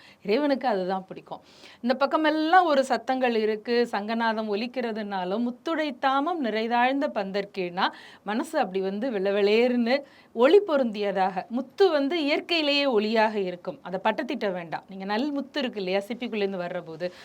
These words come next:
அது தானாவே ஒளியாகத்தான் இருக்கும், சிப்பிலேருந்து எடுக்கிற போது. அப்படி நம்ம மனது இருக்கு அப்படின்னு சொன்னா, பெருமாள் அங்க வந்து நம்மை கரம் பிடிப்பான். இது ஆண்டாளுக்கும் திருமாலுக்கும் மட்டும் உள்ள காதல் இல்ல,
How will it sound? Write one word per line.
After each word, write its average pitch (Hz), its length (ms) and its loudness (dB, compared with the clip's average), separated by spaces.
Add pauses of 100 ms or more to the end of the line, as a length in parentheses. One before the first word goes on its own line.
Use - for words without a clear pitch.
அது 262 280 2
தானாவே 339 520 4
ஒளியாகத்தான் 254 460 6
இருக்கும், 190 280 0
சிப்பிலேருந்து 190 500 -4
எடுக்கிற 170 300 -10
போது. 156 220 -14 (360)
அப்படி 392 460 4
நம்ம 285 240 2
மனது 233 380 0
இருக்கு 240 400 -4
அப்படின்னு 185 240 -8
சொன்னா, 196 500 -8 (380)
பெருமாள் 254 580 0
அங்க 185 300 -4
வந்து 196 460 -4
நம்மை 196 460 -6
கரம் 170 300 -8
பிடிப்பான். 160 440 -18 (560)
இது 175 140 -10
ஆண்டாளுக்கும் 277 960 0 (300)
திருமாலுக்கும் 285 560 0
மட்டும் 254 300 -2
உள்ள 226 220 0
காதல் 202 420 2
இல்ல, 170 260 -8